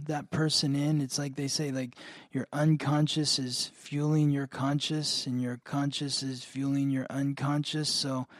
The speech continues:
why did I draw this person into my life? What was I attracted about, about, what was I attracted in him?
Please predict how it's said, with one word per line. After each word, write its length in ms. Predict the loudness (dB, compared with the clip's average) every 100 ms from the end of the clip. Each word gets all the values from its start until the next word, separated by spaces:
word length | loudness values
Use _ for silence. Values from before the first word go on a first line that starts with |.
| -20 -20 -20 _ _
why 400 | -8 -2 0 0
did 200 | 0 0
I 140 | 0 -4
draw 480 | -6 -4 0 0
this 220 | -2 -2 -4
person 480 | -4 -2 0 0
into 260 | 0 0 -2
my 180 | -6 -6
life? 600 | -6 -2 0 -2 -6 -20 _ -20 -20 _ _ _ -8
What 240 | -4 -4
was 260 | -4 -6 -4
I 140 | -4
attracted 880 | -6 -8 -4 -2 -4 -4 -2 -2 -4 -10 _ _ _ _ _ _ _ _
about, 380 | -6 0 2 2
about, 320 | 0 -2 -4 -10 -12
what 220 | -4 -2
was 100 | 0
I 120 | -2
attracted 600 | -4 -6 -6 -6 -4 -2 2
in 140 | 2
him? 460 | 4 2 2 0